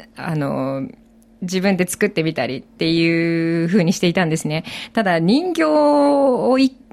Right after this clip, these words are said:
一体作ったことはなかったんですが、まあ、ここ、オーストラリアに移ってからも六年ぐらい人形劇団と仕事をしたりしていたので、あの、人形を作るっていうののハードルはなかったんですよ。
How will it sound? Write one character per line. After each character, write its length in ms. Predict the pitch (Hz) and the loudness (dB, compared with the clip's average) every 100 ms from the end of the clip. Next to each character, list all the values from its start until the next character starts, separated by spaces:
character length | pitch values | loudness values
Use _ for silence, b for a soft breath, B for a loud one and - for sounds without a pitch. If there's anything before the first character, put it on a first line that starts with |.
| - | -6
一 120 | 233 | -2
体 320 | 226 - 180 - | -2 -2 -2 -2
作 200 | - 208 | -4 -2
っ 20 | |
た 160 | 180 | -2
こ 80 | - | -2
と 100 | 156 | 0
は 120 | 160 | 0
な 120 | 156 165 | 0 -4
か 100 | 156 | -6
っ 100 | - | -6
た 80 | 139 | -6
ん 80 | |
で 80 | 143 | -6
す 120 | 147 | -4
が、 220 | 156 170 156 | 0 2 2
ま 140 | 170 | 2
あ、 120 | 160 - | 0 -4
こ 140 | - | -10
こ、 1080 | - 214 214 214 208 208 208 202 196 196 196 | -2 0 2 2 0 -2 -2 -2 -2 -2 -2
オ 80 | 196 | 0
ー 40 | 233 | -2
ス 100 | - | 0
ト 40 | |
ラ 140 | 247 | -2
リ 60 | 208 | 0
ア 20 | |
に 60 | 170 | -2
移 180 | 160 185 | -2 -6
っ 40 | |
て 140 | - | -6
か 120 | 160 147 | -6 -4
ら 60 | |
も 120 | 147 | -4
六 200 | 156 160 | -4 -2
年 200 | 180 180 | -2 0
ぐ 80 | 185 | 0
ら 160 | 160 139 | 0 0
い 80 | 143 | 0
人 240 | 165 175 | 0 0
形 140 | 170 165 | 0 -2
劇 180 | 156 | -4
団 180 | 165 143 | -6 -4
と 100 | 139 | -6
仕 120 | - | -6
事 240 | 151 151 156 | -6 -8 -8
を 60 | |
し 80 | 156 | -8
た 100 | 180 | -8
り 100 | 151 | -8
し 80 | 139 | -8
て 120 | 165 | -8
い 40 | 160 | -6
た 140 | 185 | -6
の 120 | 170 | -6
で、 300 | 151 165 165 165 | -4 -2 -2 -2
あ 100 | 170 | -2
の、 100 | 160 | 2
人 280 | 185 247 | 4 4
形 80 | 254 | 4
を 340 | 262 254 247 240 | 2 2 0 -2
作 300 | - - 285 | -8 -4 0
る 100 | 254 | 0
っ 60 | |
て 240 | 254 - 190 | 0 -2 0
い 100 | 185 | 0
う 60 | |
の 140 | 175 160 151 | 0 -2 -4
の 80 | 156 - | -8 -8
ハ 240 | - 190 | -2 0
ー 40 | |
ド 100 | 180 | 2
ル 80 | 185 | 2
は 100 | 185 | 4
な 120 | 220 | 2
か 60 | 202 | 0
っ 40 | |
た 100 | 180 | 0
ん 40 | 151 | -2
で 80 | 151 | -2
す 60 | |
よ。 100 | 147 | -4